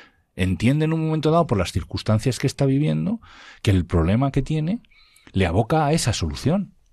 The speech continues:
¿no? Que es la que le, a, la única, por cierto, que le damos, ¿no?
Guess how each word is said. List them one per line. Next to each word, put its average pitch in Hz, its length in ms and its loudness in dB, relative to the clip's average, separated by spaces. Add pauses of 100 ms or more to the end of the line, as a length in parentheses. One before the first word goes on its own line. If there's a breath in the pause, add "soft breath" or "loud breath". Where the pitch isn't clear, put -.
¿no? 131 100 -4
Que 107 140 -2
es 92 100 -2
la 113 140 0
que - 100 -2
le, 87 140 2
a, 82 160 0
la 78 180 -2
única, 123 400 2
por 78 100 -2
cierto, - 320 -4
que 76 100 -4
le 71 100 -4
damos, 143 400 -2 (280 soft breath)
¿no? 185 180 -4